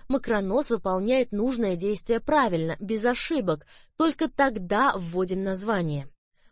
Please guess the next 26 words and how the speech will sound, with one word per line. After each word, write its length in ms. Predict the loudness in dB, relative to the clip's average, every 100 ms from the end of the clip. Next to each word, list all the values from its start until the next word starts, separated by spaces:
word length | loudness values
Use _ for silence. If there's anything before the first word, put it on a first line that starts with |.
| _
Произносим 640 | 4 4 4 2 2 0
команду 540 | 0 0 2 0 2 0
«лежать», 580 | 0 0 0 -2 -4 -8
ждём 380 | -10 -2 -2 0
полсекунды, 840 | 0 0 -2 -6 -6 -6 2 2 0 -8
ставим 480 | -8 0 2 2 2
носик 320 | 2 0 -4
собаки 440 | -4 -2 -2 -2 -4
в 60 |
мишень, 560 | -2 -4 -4 -4 -2 -4 -10 -20 _
с 60 |
помощью 400 | -2 0 0 0
наведения 640 | 0 -2 -2 -2 0 -2
питомец 480 | -2 -4 -2 -2 -4
выполняет 540 | -8 -4 -2 -2 -4 -4
укладку. 640 | -6 0 2 2 -2 -4 -6 -20 -20 0
Как 220 | 0 0
только 340 | 0 0 2
макронос 640 | 2 2 0 -2 0 0 0
опустился 720 | -4 -2 -8 -4 -4 -2 -4
на 280 | -2 0 2
пол, 240 | 2 0 -2 -20
хвалим, 680 | -14 -4 0 2 2 0 -4 0
произносим 680 | 4 4 2 0 -4 -2 -4
освобождающую 840 | -4 -4 -4 -4 -2 -2 -4 -6
команду, 680 | -4 -4 -2 -2 0 -2